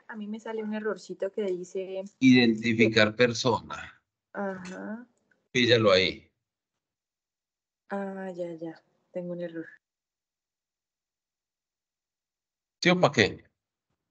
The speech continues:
Speaker 1: Sí, señora.
Speaker 2: Lista la vuelta, muy bien.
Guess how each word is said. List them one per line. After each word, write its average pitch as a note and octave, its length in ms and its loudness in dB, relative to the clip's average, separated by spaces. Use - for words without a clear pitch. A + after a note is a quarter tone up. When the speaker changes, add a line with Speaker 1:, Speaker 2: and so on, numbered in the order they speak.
Speaker 1:
Sí, G3+ 120 -12
señora. G3+ 520 -2
Speaker 2:
Lista F#2 320 0
la E2+ 100 6
vuelta, C#2+ 360 -2
muy F#2+ 180 0
bien. - 320 -8